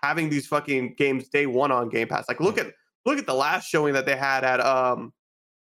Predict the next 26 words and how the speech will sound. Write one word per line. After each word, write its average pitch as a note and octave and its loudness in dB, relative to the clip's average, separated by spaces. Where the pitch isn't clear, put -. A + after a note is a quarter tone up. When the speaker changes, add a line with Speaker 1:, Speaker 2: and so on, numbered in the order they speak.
Speaker 1:
Summer E3+ 0
Games G3 -2
Fest. C3 -2
All F#3+ 4
the G3 -2
games D3+ 0
that C#3 4
are - 2
Speaker 2:
Mm-hmm. - -8
Speaker 1:
coming A#2+ 0
to A#2+ 0
Game A2+ -2
Pass, - -2
like, - -2
this, G3 -2
they, G3 0
they've B3+ -2
been E3 2
Speaker 2:
Soon. A#2+ 0
Speaker 1:
working F3+ 2
on C3 2
this C#3+ 0
shit B2+ 0
for C3+ 2
a A#2+ 0
minute. F3 -2